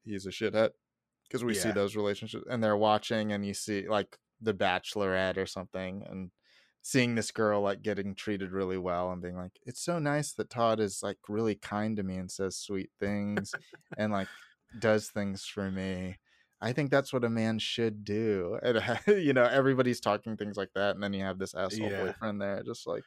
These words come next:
Speaker 2: <laughs>
Speaker 1: um, "I think they're wrong."
Speaker 2: <laughs> Yeah, he's like,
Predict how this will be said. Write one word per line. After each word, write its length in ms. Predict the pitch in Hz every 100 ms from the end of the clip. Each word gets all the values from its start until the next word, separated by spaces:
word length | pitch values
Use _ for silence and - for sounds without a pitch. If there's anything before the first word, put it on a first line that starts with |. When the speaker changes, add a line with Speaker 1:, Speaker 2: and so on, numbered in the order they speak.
| _ _ _ -
Speaker 2:
<laughs> 840 | - - _ _ _ - - _ -
Speaker 1:
um, 560 | 87 90 90 90 90 - _
"I 120 | - 147
think 220 | 160 139
they're 240 | 113 104
wrong." 560 | 101 131 135 90 87 85 _ _ _ _ - -
Speaker 2:
<laughs> 180 | - -
Yeah, 280 | 127 110 - _
he's 180 | 101 107
like, 180 | 92